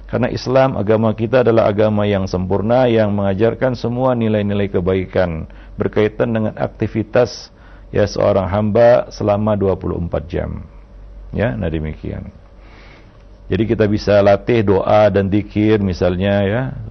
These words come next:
ketika, eh,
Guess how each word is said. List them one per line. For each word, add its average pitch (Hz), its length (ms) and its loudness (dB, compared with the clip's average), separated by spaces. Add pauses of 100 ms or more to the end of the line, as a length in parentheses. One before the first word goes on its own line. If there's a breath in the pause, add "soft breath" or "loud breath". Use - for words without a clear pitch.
(240)
ketika, 90 380 0 (420)
eh, 85 1080 -2